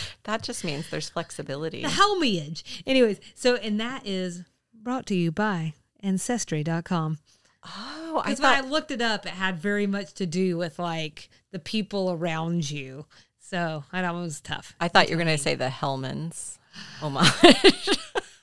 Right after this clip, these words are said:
Speaker 2: I, that sounds delicious.
Speaker 1: Sounds great.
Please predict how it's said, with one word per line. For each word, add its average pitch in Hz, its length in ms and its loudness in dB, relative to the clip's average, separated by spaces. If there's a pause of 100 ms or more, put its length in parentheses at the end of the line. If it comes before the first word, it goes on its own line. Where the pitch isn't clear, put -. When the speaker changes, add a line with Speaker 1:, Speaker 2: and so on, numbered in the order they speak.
(920)
Speaker 2:
I, - 400 -12
that 208 160 -4
sounds 233 280 -2
delicious. 170 460 -2 (520)
Speaker 1:
Sounds 453 240 -14
great. 175 220 -6